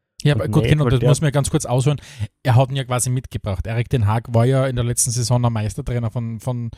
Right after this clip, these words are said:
Speaker 1: von Ajax und er hat quasi den ja teuer mitgenommen. Um was waren's? Fünfundfünfzig, sechzig Millionen Euro oder irgend
Speaker 2: Sowas
Speaker 1: sowas
Speaker 2: in
Speaker 1: in,
Speaker 2: der Richtung,
Speaker 1: in die
Speaker 2: ja.
Speaker 1: Richtung.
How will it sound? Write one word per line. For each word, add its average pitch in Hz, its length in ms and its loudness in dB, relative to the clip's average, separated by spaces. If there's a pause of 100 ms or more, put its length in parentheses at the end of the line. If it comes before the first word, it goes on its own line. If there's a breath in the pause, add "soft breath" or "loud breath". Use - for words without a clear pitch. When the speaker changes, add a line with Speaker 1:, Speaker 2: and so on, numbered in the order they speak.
(200 loud breath)
Speaker 1:
von - 180 0
Ajax 120 460 -4 (240 loud breath)
und 135 140 -2
er 135 60 6
hat - 160 -2
quasi 127 360 2
den 131 200 4
ja 123 320 4 (280)
teuer 123 300 2
mitgenommen. 120 640 2
Um 113 120 2
was 113 200 2
waren's? 127 180 2
Fünfundfünfzig, 120 560 0
sechzig - 320 -4
Millionen 113 280 4
Euro 127 260 4
oder 131 100 2
irgend 131 60 0
Speaker 2:
Sowas 131 140 4
Speaker 1:
sowas 135 160 4
Speaker 2:
in 107 60 2
Speaker 1:
in, - 20 2
Speaker 2:
der 117 100 0
Richtung, 98 180 -6
Speaker 1:
in 127 80 0
die 127 80 2
Speaker 2:
ja. 127 40 0
Speaker 1:
Richtung. 135 220 0